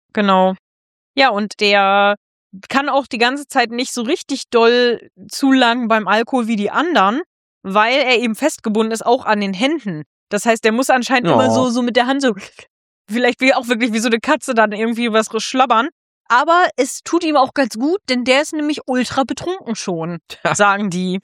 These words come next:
Speaker 1: ne?
Speaker 2: Und das will was heißen, wenn er nur so langsam trinken kann.
Speaker 1: Ja, und ihm gegenüber sitzt noch ein sechster und letzter, ne?
Speaker 2: Mhm.
Speaker 1: Und der hat eine sehr steife Haltung, <laughs> denn er ist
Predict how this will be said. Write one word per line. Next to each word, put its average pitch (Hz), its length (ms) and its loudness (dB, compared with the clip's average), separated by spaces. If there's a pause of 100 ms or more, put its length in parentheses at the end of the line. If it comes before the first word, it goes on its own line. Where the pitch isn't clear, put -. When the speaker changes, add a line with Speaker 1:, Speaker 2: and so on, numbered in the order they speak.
Speaker 1:
ne? 190 240 -4
Speaker 2:
Und - 80 2
das 123 160 2
will 139 100 2
was 135 160 2
heißen, 143 300 0
wenn 113 120 0
er 110 120 2
nur 113 140 -2
so 107 80 -2
langsam 107 340 -2
trinken 113 300 -4
kann. 101 320 -4
Speaker 1:
Ja, 196 160 2 (100)
und 220 220 -4
ihm 285 180 0
gegenüber 277 480 2
sitzt 254 300 -8
noch 220 240 0
ein 196 200 0
sechster 185 520 0
und 175 180 -4
letzter, 226 640 0
ne? 220 260 0 (160)
Speaker 2:
Mhm. 104 380 2
Speaker 1:
Und 240 200 2
der 247 280 2 (100)
hat 320 160 -2
eine 269 200 2 (220)
sehr 302 460 2
steife 196 640 0
Haltung, 190 400 2
<laughs> 214 100 2
denn 277 220 2 (260)
er - 180 0
ist - 280 -4